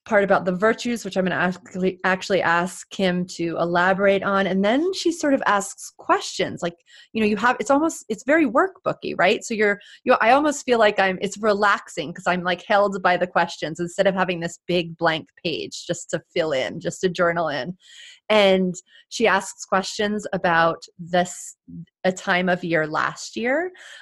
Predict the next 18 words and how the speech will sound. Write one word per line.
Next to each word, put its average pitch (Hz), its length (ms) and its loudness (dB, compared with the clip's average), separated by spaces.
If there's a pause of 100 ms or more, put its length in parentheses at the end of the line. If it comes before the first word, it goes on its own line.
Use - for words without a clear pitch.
about 180 460 2
the 185 200 2
day 180 300 4
that 180 140 0
you're 170 220 0
on, 170 480 2 (380)
and 190 100 4
about 170 600 2
where 196 400 2
you 190 360 -2
hope 196 420 -2
to 214 160 -6
be 185 220 2
at 160 140 0
some 185 340 0
time 165 420 0
of 160 160 -4
year 165 520 0